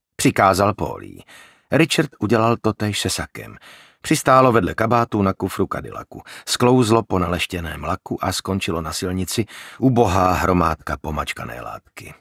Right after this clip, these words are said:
Byla mi zima. Foukal vítr a měl jsem na sobě jen tenkou košili. Za zády jsem slyšel Elizabetin mělký, rychlý dech.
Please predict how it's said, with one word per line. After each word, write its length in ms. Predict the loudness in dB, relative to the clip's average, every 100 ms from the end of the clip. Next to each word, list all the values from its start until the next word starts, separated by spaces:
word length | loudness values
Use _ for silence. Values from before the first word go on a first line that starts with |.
| _ _ -6
Byla 200 | -2 0
mi 160 | 0 -2
zima. 380 | -6 -12 -14 -14 _ _ _ -18 -8
Foukal 340 | -2 2 4 4
vítr 320 | 4 2 -2
a 100 | 0
měl 220 | 0 -2 -2
jsem 200 | -2 -2
na 80 |
sobě 340 | -2 -2 -2 -2
jen 200 | -4 -4
tenkou 380 | -4 -2 -4 -4
košili. 480 | -6 -8 -8 -16 -20 -20 -20 -20 _
Za 180 | 0 4
zády 320 | 6 6 4
jsem 220 | 2 0
slyšel 400 | 0 -2 0 0 2
Elizabetin 640 | 0 2 0 -2 -2 -2 0
mělký, 580 | 0 -2 -4 -6 -4
rychlý 300 | -4 -8 -12
dech. 420 | -12 -16 -18 -20